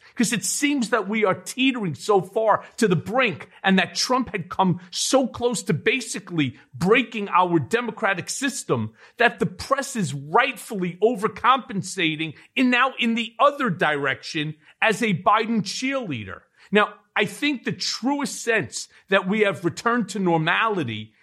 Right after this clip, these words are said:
is when the press begins publishing pieces that are critical of the Biden administration without worrying that we are,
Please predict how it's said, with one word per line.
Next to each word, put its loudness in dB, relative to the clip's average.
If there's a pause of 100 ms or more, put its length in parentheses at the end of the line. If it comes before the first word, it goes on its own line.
(200)
is 4
when 6
the 0
press -2
begins -4
publishing -4
pieces -8 (180)
that 4
are 2
critical 0
of -4
the 2
Biden 2
administration -6 (240)
without 4
worrying 2 (160)
that 2
we 0
are, 0